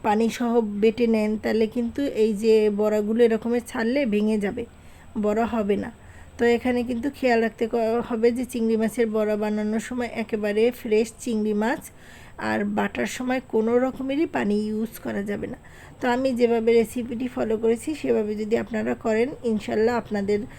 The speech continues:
চিংড়ি মাছের বড়াগুলো কিন্তু খুবই পারফেক্ট হবে এবং খেতে খুবই মজার হবে। তো শেয়ার করছি আপনাদের সাথে সবগুলো বড়া দেওয়া, আপনারা দেখতে থাকুন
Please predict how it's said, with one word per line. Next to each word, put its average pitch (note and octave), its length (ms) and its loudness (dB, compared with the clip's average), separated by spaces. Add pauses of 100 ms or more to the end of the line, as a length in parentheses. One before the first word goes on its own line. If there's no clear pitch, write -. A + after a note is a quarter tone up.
(280)
চিংড়ি A3 280 0
মাছের G#3+ 300 -2
বড়াগুলো G#3 520 0
কিন্তু B3 280 -6
খুবই A#3 360 -4 (100)
পারফেক্ট A3 500 -6
হবে B3 180 -2
এবং A3+ 320 0 (260)
খেতে C4 300 -4
খুবই D4 360 -2
মজার A3 440 -2
হবে। A3+ 240 -6 (840)
তো A3+ 400 4 (560)
শেয়ার B3 360 4
করছি A#3+ 300 0
আপনাদের A#3 360 0
সাথে B3+ 280 -2
সবগুলো A#3+ 560 2
বড়া A3 320 0
দেওয়া, A#3 400 0 (180)
আপনারা A3 320 -6
দেখতে A3+ 340 -2
থাকুন A#3+ 380 -4